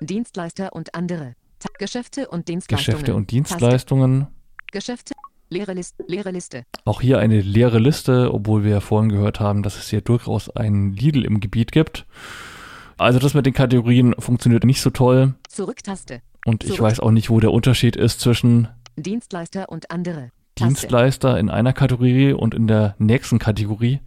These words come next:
Speaker 1: Geschäfte und Dienstleistungen. Taste.
Speaker 2: Dienstleistungen, also <laughs> wo der Unterschied zwischen Dienstleister und Dienstleistungen ist. Keine Ahnung, ist ein bisschen sehr rudimentär und momentan macht diese Funktion nur Sinn, wenn man auf alle
Speaker 1: Kunst
Speaker 2: geht.
Speaker 1: und unter alle. Taste.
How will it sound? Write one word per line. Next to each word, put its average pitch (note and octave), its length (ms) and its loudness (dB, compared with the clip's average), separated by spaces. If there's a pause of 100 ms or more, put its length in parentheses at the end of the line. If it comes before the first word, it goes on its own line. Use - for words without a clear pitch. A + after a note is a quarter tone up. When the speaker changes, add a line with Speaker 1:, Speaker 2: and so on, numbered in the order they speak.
Speaker 1:
Geschäfte A#3+ 500 -10
und E3+ 220 -10
Dienstleistungen. D3+ 720 -10
Taste. - 200 -20
Speaker 2:
Dienstleistungen, A2+ 800 0
also G#2+ 380 0
<laughs> - 40 -14
wo G#2 220 2
der C3+ 140 6
Unterschied A#2 320 0
zwischen A2+ 240 -4
Dienstleister A2 560 0
und G#2 100 -2
Dienstleistungen A#2 640 0
ist. - 260 -4 (920)
Keine E3+ 280 4
Ahnung, G#2 360 2
ist D#3+ 180 0
ein D#3 100 6
bisschen C3 420 2 (100)
sehr C#3 300 2
rudimentär B2+ 760 4
und A#2+ 400 2
momentan A#2+ 540 4
macht A2+ 160 0
diese A2 200 2
Funktion A2 640 2
nur A2+ 200 4
Sinn, A2 260 4
wenn G#2 120 4
man G#2 140 4
auf G2 400 -4
alle G#2+ 260 2
Speaker 1:
Kunst F#2+ 220 -4
Speaker 2:
geht. - 100 -16
Speaker 1:
und F3 160 -10
unter E3+ 240 -8 (140)
alle. D#3+ 280 -10 (280)
Taste. - 360 -12